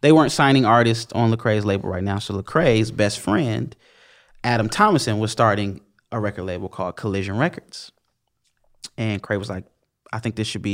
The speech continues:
your first artist." And that snowballed into, you know, it's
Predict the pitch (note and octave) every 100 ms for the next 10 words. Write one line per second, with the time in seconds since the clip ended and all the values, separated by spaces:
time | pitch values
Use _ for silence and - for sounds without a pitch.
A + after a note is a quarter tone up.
0 | F#2 F#2+ G2 G2 - - - - _ _
1 | _ _ _ A2 A2+ G#2 G2+ G#2+ C3 C3+
2 | - - A#2 A2 G#2+ G#2 G2+ G2 G2 G2
3 | F2+ F2+ D3 _ _ _ - - - _
4 | _ _ _ B2 F#2 G2 A2+ -